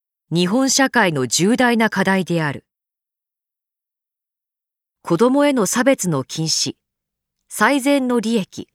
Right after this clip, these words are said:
生存と発達の権利、子どもが意見を表明し尊重される権利。子どもの権利条約の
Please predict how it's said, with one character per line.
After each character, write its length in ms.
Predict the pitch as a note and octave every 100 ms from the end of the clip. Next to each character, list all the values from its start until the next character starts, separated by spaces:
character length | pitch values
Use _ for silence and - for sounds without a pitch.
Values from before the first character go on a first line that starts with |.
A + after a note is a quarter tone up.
| _ _ _ _
生 280 | - A3 C4+
存 280 | B3 B3 A3+
と 140 | G#3+
発 240 | - F3 -
達 240 | B3+ -
の 120 | A#3+ A3
権 280 | G#3+ G3
利、 140 | C3 - _ _ _ _ _ _ -
子 80 | A3+
ど 140 | C#4+
も 100 | D4+
が 160 | D4 C#4
意 160 | D4
見 240 | - D#4+ B3+
を 80 | E3+ -
表 160 | G3 A3
明 200 | G3+ F#3+
し 260 | - F3 -
尊 300 | - F3+ B3+
重 260 | C#4+ C#4
さ 160 | B3+ B3
れ 120 | A#3+
る 100 | A3
権 300 | - G#3 D#3+
利。 120 | - _ _ _ _ _ _ _ _ _ _ _ _ _ _ _ _ _ _ _ _ _ _
子 100 | -
ど 140 | A3+ C#4+
も 100 | D#4
の 140 | D4+
権 240 | - C#4
利 120 | C#4+ C#4
条 220 | C#4+ C#4
約 260 | A#3 -
の 200 | D#3 C#3+